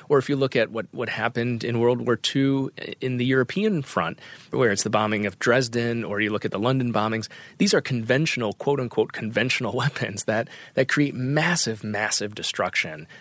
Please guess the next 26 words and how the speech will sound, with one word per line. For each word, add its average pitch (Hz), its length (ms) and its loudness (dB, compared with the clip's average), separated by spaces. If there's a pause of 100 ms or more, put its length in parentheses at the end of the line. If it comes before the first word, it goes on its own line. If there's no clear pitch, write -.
(180)
that 143 280 2
cannot 143 360 0
be 131 120 2
justified, 98 600 -2
even 180 360 2
if 139 120 -4
you, 127 240 0 (320)
the, 123 120 2
the 135 200 0
ends 165 220 4
do 147 100 -2
not 135 220 -2
justify 120 560 -2
the 104 100 -6
means. 92 600 -6
Even 151 240 2
if 135 120 -2
you're 117 80 0
seeking 120 640 0
a 120 100 -10
kind 117 320 -2
of - 180 -6
peace 135 360 0
or, 104 300 -2
or 104 260 0 (280)
it, - 240 -4